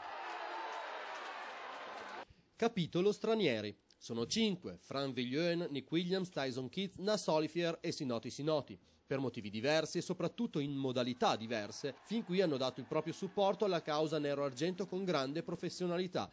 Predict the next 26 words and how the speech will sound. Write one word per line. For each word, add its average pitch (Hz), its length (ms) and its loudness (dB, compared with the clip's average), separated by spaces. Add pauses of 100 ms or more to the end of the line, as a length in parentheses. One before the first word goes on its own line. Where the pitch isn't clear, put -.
(220)
anche 156 360 0
se 233 180 0
con 175 400 2
risultati 165 560 0
differenti. 165 680 0 (420)
Troppo 247 300 4
facile 180 460 2
parlare 175 440 2
del 160 180 -2
terzo 170 280 -2
centro 175 380 -2
Williams, 175 560 0
ex 156 300 -4
Munster, 170 540 0 (220)
confermato 139 680 0
dallo 139 260 0
scorso 135 480 -2
anno 190 240 2
nonostante 160 560 0
le 151 80 4
lusinghe 180 480 0
ricevute 170 560 0
dai 139 240 0
club 151 240 0
migliori 147 380 2
d'Europa, 147 580 2